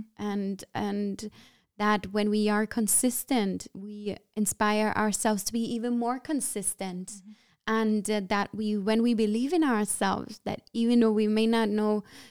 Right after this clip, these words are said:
Speaker 1: today how to be the best writer, that maybe in five years from now,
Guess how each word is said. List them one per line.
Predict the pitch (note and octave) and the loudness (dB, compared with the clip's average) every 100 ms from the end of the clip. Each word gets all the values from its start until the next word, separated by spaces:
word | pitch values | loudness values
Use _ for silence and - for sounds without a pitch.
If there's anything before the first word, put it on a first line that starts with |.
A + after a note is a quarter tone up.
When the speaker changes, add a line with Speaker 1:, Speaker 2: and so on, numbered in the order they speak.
| - | -6
Speaker 1:
today | A3 G#3 A3 C4 | -2 2 2 2
how | G#3+ G#3 F#3+ F#3 | 0 -2 -2 -4
to | - | -6
be | F#3+ G3+ | -6 -8
the | F#3 | -10
best | E3+ G3+ G3 - | -6 -4 -4 -4
writer, | G#3 G#3 G3+ F#3+ F#3 | 0 0 0 -2 -4
that | F#3+ F#3+ | -4 -6
maybe | G3 G3 G3 G3 | -2 0 0 0
in | |
five | F3+ G3 F#3+ | -2 -4 -4
years | F#3+ G3 - | -6 -6 -6
from | G3+ G3+ | -4 -2
now, | G#3 A#3 C#4 F#3+ | 0 2 2 0